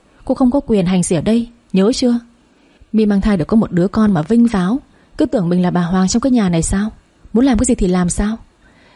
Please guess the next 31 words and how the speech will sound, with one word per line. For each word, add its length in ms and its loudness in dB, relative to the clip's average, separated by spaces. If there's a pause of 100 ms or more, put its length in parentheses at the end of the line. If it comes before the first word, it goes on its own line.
(200)
Đừng 220 2
có 100 -2
tưởng 320 -2 (180)
được 160 -2
bố 180 2
chồng 280 0
bênh 180 2 (320)
thì 100 -2
làm 120 2
vương 220 0
làm 120 0
tướng 180 2
trong 100 -2
cái 120 0
nhà 160 0
này." 240 -6 (1600)
Bà 120 0
Nhàn 240 0
chống 240 -2
hông, 260 2 (480)
tay 140 0
lăm 220 2
lăm 220 2
chỉ 160 0
vào 100 -4
mặt 160 -2
của 80 -4
con 200 2
dâu 200 0
cảnh 240 -4
cáo: 280 -6